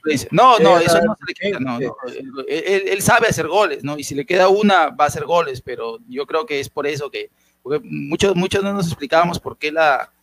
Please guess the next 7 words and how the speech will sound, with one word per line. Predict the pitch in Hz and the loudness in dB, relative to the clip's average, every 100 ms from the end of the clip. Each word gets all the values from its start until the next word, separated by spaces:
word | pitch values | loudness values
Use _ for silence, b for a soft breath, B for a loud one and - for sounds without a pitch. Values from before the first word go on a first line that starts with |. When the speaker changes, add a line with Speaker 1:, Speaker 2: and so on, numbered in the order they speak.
| _ _ | _ _
Speaker 1:
la | 120 | -4
no | 127 156 | -2 -2
titularidad | - _ 151 135 123 127 131 160 165 | -6 _ -8 -4 -2 -2 4 4 4
de, | 127 110 107 123 | -2 -4 -10 -14
de | - 117 | -14 -6
Newman, | 127 170 117 | -2 0 0
¿no? | 123 | -2